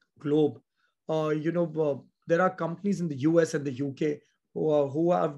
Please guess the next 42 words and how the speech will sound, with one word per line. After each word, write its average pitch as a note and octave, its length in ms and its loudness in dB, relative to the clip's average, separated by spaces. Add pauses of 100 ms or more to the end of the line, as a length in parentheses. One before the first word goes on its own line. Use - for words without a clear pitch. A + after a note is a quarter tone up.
(440)
you D#3 160 -2
know, F#3 160 2
who D#3+ 160 0
have D#3 160 2
been E3+ 160 0
able D#3+ 220 2
to F#3+ 60 0
solve D#3+ 300 0
this D#3+ 140 -6
problem E3 480 -2
amazingly D3+ 500 0
well. A#2+ 240 -2 (340)
Though F3 180 6
obviously G3 260 2
they F3 240 6
target F3+ 360 0
a F#3+ 40 -6
different F#3 420 -4
T E3+ 120 -2
G E3 140 2
altogether. D3 600 0 (300)
In E3+ 100 2
India, F#3+ 280 4
our F#3+ 240 4
target F#3 340 0
is F#3+ 140 -6
to G3+ 120 -4
make F3 280 0
holiday D#3 300 0
home E3+ 200 -2
accessible E3 560 -4 (100)
as, E3 340 -2 (320)
as F3+ 240 4
low G3 100 4
as F#3+ 140 4
five D#3+ 260 -2
to E3 100 -6
ten D#3 180 -4
lakh C#3+ 200 -4
rupees C#3+ 280 -4
with D3 160 -6
time. B2 300 -4